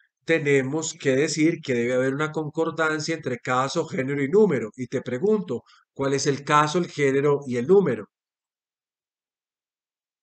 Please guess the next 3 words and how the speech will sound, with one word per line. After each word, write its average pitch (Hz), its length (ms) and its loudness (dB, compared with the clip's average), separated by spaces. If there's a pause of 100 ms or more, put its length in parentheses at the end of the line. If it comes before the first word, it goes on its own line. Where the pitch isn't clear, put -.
(1300)
El 131 180 -2
número 139 360 4
es, - 340 -2